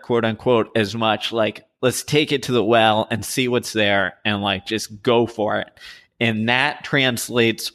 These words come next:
over when you're back in your specialty, that translates over and gives you the capacity to do the things like you saw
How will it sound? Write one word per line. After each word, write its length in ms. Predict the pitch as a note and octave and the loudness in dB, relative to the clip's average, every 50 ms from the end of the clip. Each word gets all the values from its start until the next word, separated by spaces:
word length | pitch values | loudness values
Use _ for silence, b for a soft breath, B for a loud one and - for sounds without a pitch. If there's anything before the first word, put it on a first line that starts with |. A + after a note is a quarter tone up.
| _ _ | _ _
over 640 | - C#3 C#3 D3+ D#3+ D3+ C#3 B2+ A2+ G#2 G#2 G#2 A2+ | 2 4 6 6 6 4 4 2 2 2 2 0 0
when 220 | A2+ A#2 A#2 A2+ | 0 -2 -2 -2
you're 140 | A2+ A2+ A2 | 0 -2 0
back 360 | G#2 A2+ A2+ A2+ A2 - - | 0 0 0 0 -2 -2 -4
in 220 | A#2 A2 A2 A2 A2+ | -4 -4 -2 -4 -2
your 340 | A#2 A#2+ A#2+ A#2+ A2+ - B B B B B B B B _ _ | 0 2 2 2 0 -2 B B B B B B B B _ _
specialty, 1040 | - - - - C#3+ D3 D#3 - - B2+ A2 - - G#2+ G2 G2 A2 C3+ C#3+ - _ _ | -10 -10 -2 2 2 2 2 4 0 0 0 0 -4 -4 -4 -2 -4 -4 -6 -8 _ _
that 260 | B2 B2+ B2 - - - | 0 0 0 0 0 -2
translates 640 | - C#3+ C3+ B2+ B2 - - B2+ A#2 G#2+ - - - _ _ | -2 -2 0 0 -2 0 0 2 2 2 0 -6 -10 _ _
over 320 | C3 B2+ C3 B2 A2 B2 A2+ | 4 4 4 4 2 2 2
and 180 | G#2+ G#2 G2+ | 2 0 0
gives 240 | F#2+ A#2 B2 B2+ - | 0 0 0 0 0
you 140 | C#3 C#3 B2 | 0 0 2
the 100 | B2+ A#2+ | 2 0
capacity 760 | - - A2+ A2 A#2+ A2 A2 G#2 - - A2 G#2+ G#2+ G#2+ G2 | -2 -4 -10 -2 0 2 2 2 0 -2 -2 -2 -2 -2 -4
to 100 | - A2 | -4 -6
do 320 | G#2+ G#2 B2 B2 D#3 G3 G3+ | -4 -2 0 2 2 2 2
the 160 | E3 D#3 A#2+ | 2 0 2
things 380 | - B2 A2 G#2 G2+ G2+ - - | 2 2 0 0 0 -4 -4 -2
like 180 | A2+ A2 F#2+ | -2 -2 -2
you 100 | A2+ A2 - | -4 -6 -4
saw 360 | - - G#2+ G2+ G#2 G2 | -2 0 2 2 2 0